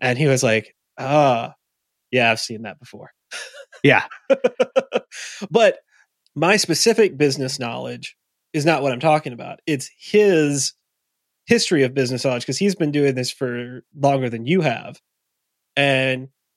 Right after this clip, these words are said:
Speaker 1: his extensive knowledge of, oh, businesses do things like this and that, he was able to pick up on it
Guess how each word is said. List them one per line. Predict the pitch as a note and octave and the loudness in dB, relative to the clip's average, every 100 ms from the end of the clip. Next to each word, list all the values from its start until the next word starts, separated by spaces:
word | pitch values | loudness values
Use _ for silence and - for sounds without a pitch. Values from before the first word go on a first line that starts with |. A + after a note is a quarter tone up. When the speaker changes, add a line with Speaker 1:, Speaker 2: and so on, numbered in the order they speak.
| _ - | _ 2
Speaker 1:
his | G#3 G3+ E3 D#3 | 4 6 4 0
extensive | D#3 - - F#3 F#3+ C#3+ | -4 -4 0 0 2 0
knowledge | D3 D3+ C#3 | 2 2 2
of, | C3+ D3+ | -2 -2
oh, | D3 | -2
businesses | C3+ D3 D3 B2+ C#3+ C3 | 2 0 0 -4 -6 -4
do | C#3 C3+ | -4 -2
things | C#3 C3 B2 | -2 -2 -4
like | A#2+ A#2 | -8 -4
this | B2+ A#2 | -6 -6
and | A#2+ C3+ | -6 -2
that, | D#3 A#2+ - _ _ _ _ _ - | -2 -2 -6 _ _ _ _ _ 0
he | F3 | 2
was | D#3 D3+ | 4 2
able | C#3+ C3+ | 2 -2
to | B2+ | -4
pick | C3 D3+ D3+ | -2 0 2
up | C#3 C#3 | 0 0
on | B2 A#2+ | 0 -2
it | A#2 | -6